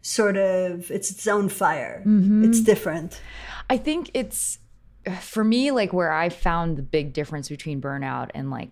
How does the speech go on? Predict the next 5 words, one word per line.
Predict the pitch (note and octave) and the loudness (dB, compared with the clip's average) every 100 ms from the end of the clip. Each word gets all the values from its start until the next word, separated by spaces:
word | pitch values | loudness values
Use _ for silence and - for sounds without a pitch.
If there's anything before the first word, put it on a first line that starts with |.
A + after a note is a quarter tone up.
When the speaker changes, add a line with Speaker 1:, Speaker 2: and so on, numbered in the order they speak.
| - | -8
Speaker 2:
learning | D3+ D3+ D3 B2+ B2 - - _ - - | -6 -4 -4 -6 -8 -10 -16 _ -20 -8
is | - E3 D#3 D3+ C#3+ C3+ - - _ _ _ _ _ _ - | 0 2 2 0 -2 -6 -10 -16 _ _ _ _ _ _ -4
when | E3+ F3 E3+ E3 E3 E3 - - - - - - | -2 0 2 0 0 -2 -6 -14 -20 -20 -20 -14
you're | F3 E3+ F#3+ F#3+ F3+ | -4 0 2 2 0
put | F3+ - A3+ | -2 0 0